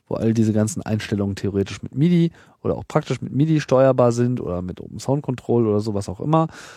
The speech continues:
Äh, das ist nochmal so das Advanced, äh, Topic, was vielleicht auch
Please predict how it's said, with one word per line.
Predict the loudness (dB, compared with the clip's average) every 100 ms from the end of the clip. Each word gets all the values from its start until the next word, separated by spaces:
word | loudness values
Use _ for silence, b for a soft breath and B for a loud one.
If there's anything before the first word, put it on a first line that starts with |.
| B B
Äh, | 2 4 4
das | 2 2
ist | 2 2
nochmal | 4 4
so | 4
das | 2 0 -2
Advanced, | 0 2 2 -2 -4 -8 -4
äh, | 0 2 0 -4 -10 -8 -8 -6
Topic, | -2 0 2 0 -6 -18 -10
was | -8 -6 -8
vielleicht | -6 -2 -2 -4
auch | -10 -12